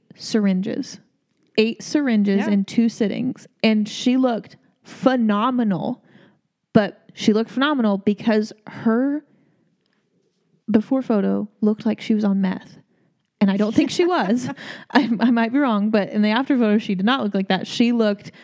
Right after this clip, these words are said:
Speaker 1: literally ten years younger. She looked like two different people, like sisters that were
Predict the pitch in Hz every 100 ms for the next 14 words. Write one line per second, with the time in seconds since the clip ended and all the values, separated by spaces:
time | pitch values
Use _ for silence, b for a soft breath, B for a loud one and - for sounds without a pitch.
0 | B B 202 214 233 247 - 285 269 262
1 | 247 226 202 202 - - 226 202 202 202
2 | 202 190 185 190 - - 214 208 214 190
3 | - 233 220 233 220 208 190 190 180 180
4 | 180 - 220 196 - 104 - - B B
5 | B 220 190 175 202